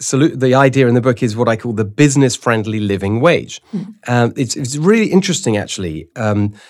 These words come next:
Speaker 1: this it, it, it may sort of highlight a, a, a, an area for compromise. So Ro Khanna,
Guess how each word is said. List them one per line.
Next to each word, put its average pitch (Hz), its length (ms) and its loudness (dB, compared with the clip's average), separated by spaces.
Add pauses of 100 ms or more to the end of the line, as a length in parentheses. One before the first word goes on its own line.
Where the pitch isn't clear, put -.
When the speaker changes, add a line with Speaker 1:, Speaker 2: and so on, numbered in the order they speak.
(340)
Speaker 1:
this 120 280 0
it, - 260 -6
it, 131 160 -2
it 139 140 0
may 143 200 4
sort 139 200 -4
of 120 80 -6
highlight 127 560 0
a, 123 60 -4 (280)
a, 143 60 -4
a, 127 240 -6
an 120 80 0
area 127 280 6
for 104 280 -4 (180)
compromise. 117 540 -4
So 107 160 -2 (140)
Ro 147 200 4
Khanna, 156 560 -2